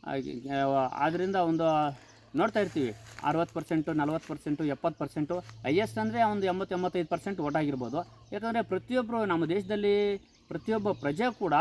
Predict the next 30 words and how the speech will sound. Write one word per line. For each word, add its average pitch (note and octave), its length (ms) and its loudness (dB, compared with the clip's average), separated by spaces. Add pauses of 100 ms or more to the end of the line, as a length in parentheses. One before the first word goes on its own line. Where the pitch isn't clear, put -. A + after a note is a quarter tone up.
ನಾನು F3+ 380 0
ಭಾರತ D#3 300 0
ದೇಶದ F3+ 360 -2
ಪ್ರಜೆ, D3 440 -2
ನಾನು C#3 240 -2
ಈ F3 120 0
ರಾಜ್ಯದ E3+ 460 0
ಪ್ರಜೆ D#3 240 -4
ಅಂತ D3+ 220 -2
ಯಾರು C#3 260 2
ಅನ್ಕೊಂತೀರೋ C3+ 420 -2
ಪ್ರತಿಯೊಬ್ಬರು B2+ 440 -6
ಓಟ್ G3+ 200 -2
ಹಾಕಬೇಕು. B2+ 440 -4 (360)
ಆಗಲೇ G3+ 320 2
ನಮ್ಮ F#3 340 2
ಹಕ್ಕನ್ನ E3+ 360 0
ನಾವು E3 180 2
ಚಲಾಯಿಸ್ದಂಗೆ D#3+ 560 0
ಆಗೋದು. C3 320 0 (460)
ಆ, C#3+ 340 2 (200)
ಮತ್ತು E3 520 0 (1080)
ಕೆಲವ್ರು G#3 300 4
ಏನು G#3+ 140 6
ಮಾ-, F3+ 260 4
ಮಾಡ್ತಾರಪ್ಪ D#3+ 420 2
ಅಂದರೆ D3+ 440 2 (440)
ಈ D#3+ 40 4
ಒಂದು D#3+ 260 4
ಭ್ರಷ್ಟಾಚಾರ, E3 680 4